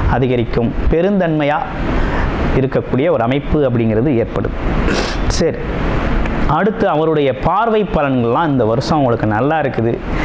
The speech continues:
ஏன்னா, ஐந்தாம் இடம், ஏழாம் இடம், ஒன்பதாம் இடம் அப்படிங்கிறது ஒரு சிறப்பு பார்வையாக பார்க்கிறார். ஐந்தாம் இடம் அப்படிங்க, குழந்தைகளால் உங்களுக்கு மகிழ்ச்சி ஏற்படக்கூடிய காலம், குடும்பத்தில் மகிழ்ச்சி, குலதெய்வ அருள் அப்படிங்கிறது அற்புதமா இருக்கு. அடுத்து ஏழாம் இடம் திருமணம், வாழ்க்கை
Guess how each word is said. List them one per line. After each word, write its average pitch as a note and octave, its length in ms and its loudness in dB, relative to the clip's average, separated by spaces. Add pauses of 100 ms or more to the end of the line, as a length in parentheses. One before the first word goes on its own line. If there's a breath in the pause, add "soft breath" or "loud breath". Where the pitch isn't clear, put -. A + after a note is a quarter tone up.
(200 loud breath)
ஏன்னா, C#3+ 420 0 (160)
ஐந்தாம் D3 420 0
இடம், C3 220 0 (120)
ஏழாம் D#3 360 2
இடம், C3 320 0
ஒன்பதாம் C3+ 460 2
இடம் B2 220 2
அப்படிங்கிறது A#2 500 2 (100)
ஒரு B2+ 220 2
சிறப்பு A#3 460 0 (100)
பார்வையாக D#3 420 2 (120)
பார்க்கிறார். C#3 440 0 (400 loud breath)
ஐந்தாம் G3 380 2
இடம் E3+ 220 2
அப்படிங்க, C#3+ 320 0
குழந்தைகளால் E3+ 580 2
உங்களுக்கு C#3+ 440 0
மகிழ்ச்சி D#3 460 0
ஏற்படக்கூடிய C#3 640 0
காலம், C3 400 0
குடும்பத்தில் D3+ 520 0
மகிழ்ச்சி, C#3 460 0
குலதெய்வ D3 460 0
அருள் C#3 280 2
அப்படிங்கிறது B2+ 520 2
அற்புதமா D3 420 0
இருக்கு. - 180 -4 (720 loud breath)
அடுத்து G3 380 0
ஏழாம் F#3 340 2
இடம் C#3+ 220 0
திருமணம், F3+ 540 0
வாழ்க்கை F3 440 0